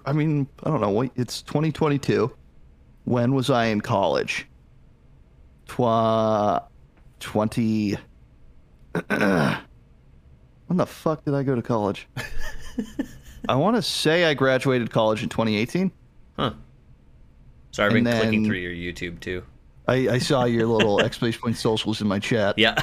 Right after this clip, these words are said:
Speaker 2: <laughs>
Speaker 1: Um, but I, yeah, I think I graduated college in eight, in twenty eighteen. I probably started streaming that same year.
Speaker 2: Yeah.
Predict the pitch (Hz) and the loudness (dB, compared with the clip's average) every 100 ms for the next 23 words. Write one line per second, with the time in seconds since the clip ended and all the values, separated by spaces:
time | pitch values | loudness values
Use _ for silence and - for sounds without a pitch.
0 | - 247 269 254 269 262 - 123 117 113 | 2 2 2 2 0 2 4 4 4 2
1 | 120 - - - - _ - - - - | 0 -2 -4 -20 -20 _ -20 -20 -20 -18
2 | - 120 104 - 120 117 117 123 117 123 | -2 0 0 -2 0 2 2 2 2 2
3 | 214 202 185 180 135 135 127 117 113 113 | 0 0 0 0 0 2 2 2 0 0
4 | - 117 107 127 113 107 110 104 104 120 | -2 -2 0 0 0 0 0 0 0 0
5 | 120 113 - 127 131 127 113 - - - | 0 0 -2 0 2 0 0 -4 -6 -2
6 | 113 117 160 180 175 120 110 107 - 127 | 0 0 0 0 -2 0 0 0 -2 0
7 | 120 110 113 180 214 - 90 82 | 2 2 0 0 -4 -6 -6 -6